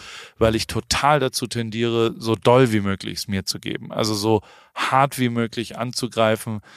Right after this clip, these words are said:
wenn es dort, und das ist schon auch was, was der, was der Arzt, also, äh, ich, ich war wieder im Lanzerhof und hab eine Woche, ähm, ähm, entschlackt und, und alles gemacht.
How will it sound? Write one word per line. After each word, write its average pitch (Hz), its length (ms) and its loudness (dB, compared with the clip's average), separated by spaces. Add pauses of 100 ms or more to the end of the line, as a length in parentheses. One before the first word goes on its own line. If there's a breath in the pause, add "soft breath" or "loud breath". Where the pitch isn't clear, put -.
(240 loud breath)
wenn 123 380 2
es - 300 -2
dort, 113 240 4
und 120 80 -4
das 120 140 -2
ist 143 120 -2
schon 127 180 0
auch 117 160 0
was, 120 200 -4
was 113 180 -2
der, 104 320 0
was - 380 -4 (160)
der 120 140 2
Arzt, 131 580 2
also, 90 200 -2 (420)
äh, 101 240 -4
ich, - 200 -18
ich 101 100 -16
war 101 180 2
wieder 101 160 2
im 98 60 -2
Lanzerhof 139 440 6
und 113 60 0
hab 98 60 2
eine 98 120 -2
Woche, 98 400 0
ähm, 104 320 0
ähm, 104 280 -4
entschlackt 110 580 -2
und, 104 260 -4
und 107 160 -6
alles 101 240 -2
gemacht. 110 360 0